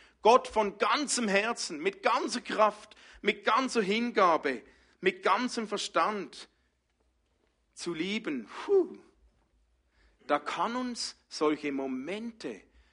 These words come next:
der Ruhe, des Nicht-Abgelenkt-Werdens helfen. Es kann uns helfen, darin zu wachsen. Wenigstens ein Tag, an dem wir nicht abgelenkt sind.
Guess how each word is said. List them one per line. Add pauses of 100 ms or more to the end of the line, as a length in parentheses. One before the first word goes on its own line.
(200)
der
Ruhe, (120)
des
Nicht-Abgelenkt-Werdens (380)
helfen. (1080)
Es
kann
uns
helfen,
darin
zu
wachsen. (380)
Wenigstens
ein
Tag,
an
dem
wir
nicht
abgelenkt
sind.